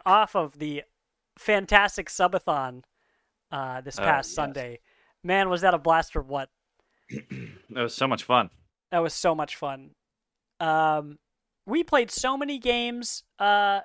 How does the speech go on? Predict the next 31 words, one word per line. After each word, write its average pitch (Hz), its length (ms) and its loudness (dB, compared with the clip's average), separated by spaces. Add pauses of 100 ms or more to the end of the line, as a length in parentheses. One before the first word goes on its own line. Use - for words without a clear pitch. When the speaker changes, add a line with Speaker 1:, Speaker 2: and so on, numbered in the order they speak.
(840)
Speaker 1:
between 208 320 -2
the 208 80 -4
four 214 280 2
of 208 100 2
us. 214 180 0
We 202 120 -8
played 170 200 -4
a - 40 -4
whole 175 100 -4
bunch 151 200 -2
of 143 80 -14
stuff. - 460 -10 (580)
Uh, 139 280 0
we 165 160 -8
ended 185 220 -2
up 160 180 0
raising, 147 680 -6 (600)
raising? 214 500 -8 (840)
Um, 127 540 -4 (180)
raising? 135 380 -10 (240)
<laughs> - 220 -4
That's, - 220 -4 (140)
that's 156 260 -2
our 165 100 2
next 156 220 -2
soundbite. 135 400 4
Speaker 2:
Uh, 98 500 4 (680)
Speaker 1:
Uh, 135 340 -6
raising? 180 360 -12 (540)
No, 220 200 6
um, 214 560 2